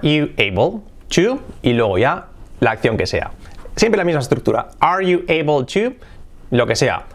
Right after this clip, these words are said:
"I'm able to", lo que sea. So, to be able to. Lo que decía es un sinónimo de can, poder. Si decimos, "Podemos hablar francés", "We can speak French".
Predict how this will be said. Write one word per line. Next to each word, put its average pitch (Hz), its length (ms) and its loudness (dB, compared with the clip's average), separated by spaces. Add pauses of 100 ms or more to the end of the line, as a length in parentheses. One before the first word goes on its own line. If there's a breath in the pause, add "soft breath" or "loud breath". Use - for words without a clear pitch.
(160)
"I'm 123 360 2
able 127 320 0
to", 240 300 0 (240)
lo 110 160 0
que 107 80 0
sea. - 220 0
So, - 160 -2
to - 200 0
be 151 380 0
able 233 480 2 (120)
to. - 340 0 (240 loud breath)
Lo 262 160 4
que 262 80 2
decía 190 400 2 (320 loud breath)
es 180 360 0 (300 loud breath)
un 147 260 2
sinónimo 175 720 2
de 143 480 -2 (180)
can, 131 720 -2
poder. 120 480 0 (460 loud breath)
Si - 160 2
decimos, 120 840 2 (100)
"Podemos 226 680 0
hablar 156 400 2
francés", 120 520 -2 (160)
"We 117 220 0
can 143 480 -2 (100)
speak - 560 -2 (260)
French". - 600 -2